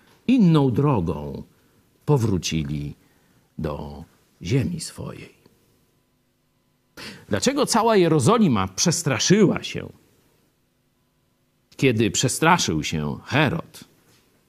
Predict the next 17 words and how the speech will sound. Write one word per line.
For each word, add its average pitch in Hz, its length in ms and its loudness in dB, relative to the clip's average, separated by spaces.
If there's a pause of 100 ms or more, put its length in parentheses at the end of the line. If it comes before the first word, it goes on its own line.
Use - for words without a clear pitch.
(1600)
Był 175 220 2
to 185 220 -2
król 147 420 0 (340)
bardzo 117 840 0 (180)
podejrzliwy, 127 840 0 (680)
bardzo 107 720 0 (220)
okrutny. 165 720 4 (580)
Najbliższych 101 680 0
swoich 113 480 -2
krewnych, 113 560 0
rodzinę 120 560 0 (400)
przy - 160 0
cieniu 214 360 4
podejrzenia 143 960 4
o 110 380 2 (220)
jakiś 117 800 -2 (280)
tam 90 380 -2